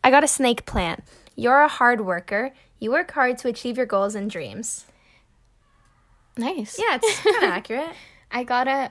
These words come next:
Speaker 2: Monstera, Monstera Deliciosa.
Speaker 1: Oh, I recognize those.
Speaker 2: Yeah, those are really
Speaker 1: Kinda like
Speaker 2: pretty.
Speaker 1: palm, like, not, no, not palm trees. Like palm leaves, but
Speaker 2: Yeah,
Speaker 1: not.
Speaker 2: yeah.
Speaker 1: Palm leaves, but not palm leaves.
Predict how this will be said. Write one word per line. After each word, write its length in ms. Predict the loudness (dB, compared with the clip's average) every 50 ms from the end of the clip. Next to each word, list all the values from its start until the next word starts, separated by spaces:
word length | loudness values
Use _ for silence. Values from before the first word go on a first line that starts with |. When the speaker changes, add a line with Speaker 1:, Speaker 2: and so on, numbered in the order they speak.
| -6
Speaker 2:
Monstera, 1400 | -6 -6 -6 -4 -6 -6 -6 -6 -8 -10 -12 -14 -20 -20 -18 -14 -10 -10 -8 -8 -6 -6 -4 -4 -4 -6 -8 -10 -12 _ _ _ -12
Monstera 840 | -12 -10 -10 -10 -12 -14 -16 -14 -10 -8 -6 -4 -2 -4 -4 -6 -10 _ _ -20 _ _ _ _ _ _ -8
Deliciosa. 1800 | -6 -4 -4 -4 -4 -6 -8 -10 -12 -18 -16 -12 -10 -10 -8 -8 -10 -10 -10 -10 -10 -10 -10 -10 -12 -14 -16 -16 -10 -8 -6 -6 -6 -8 -10 -14 _ _ _ _ _ _ _ _ _ _ _ _ _ _ 4
Speaker 1:
Oh, 120 | 6 6 6
I 180 | 6 4 2
recognize 540 | 0 -2 -4 -6 -8 -10 -8 -8 -8 -8 -8
those. 300 | -8 -6 -6 -4 -4 -2
Speaker 2:
Yeah, 320 | -2 -2 -2 -4 -6 -8 -6 -2
those 220 | -2 0 0 0
are 140 | 0 -2 0
really 140 | 0 2 4
Speaker 1:
Kinda 200 | 4 4 6 4
like 160 | 4 2 2
Speaker 2:
pretty. 300 | 0 -8 -8 -10 -10 -12 -10
Speaker 1:
palm, 340 | -4 2 2 4 4 2 0 -2
like, 320 | -2 0 0 -2 -2 -8 _ _ _ _ _ _
not, 280 | -8 -6 -4 -4 -4 -4
no, 240 | -6 -6 -6 -6 -6
not 220 | -6 -8 -10 -12 -14
palm 260 | -16 -16 -14 -14 -16
trees. 320 | -18 -16 -16 -14 -16 -16 _ _ _ _ _ _ _ _ _ _ _ _ _ -8
Like 240 | -6 -6 -6 -6 -10 _ _ _ _ _ _ _ -14
palm 240 | -8 -6 -6 -4 -4
leaves, 260 | -6 -6 -8 -8 -6
but 80 | -2 -2
Speaker 2:
Yeah, 140 | 0 0 0 0 -2 -4
Speaker 1:
not. 100 | -8 -10 -10
Speaker 2:
yeah. 340 | -6 -6 -4 -4 -6 -8 -10 -4
Speaker 1:
Palm 240 | 2 2 2 2 2
leaves, 240 | 0 -4 -6 -6
but 140 | -4 -4 -2 0
not 220 | 0 -2 -4 -6
palm 160 | -10 -14 -12 -12
leaves. 400 | -14 -14 -14 -16 -16 -20 -20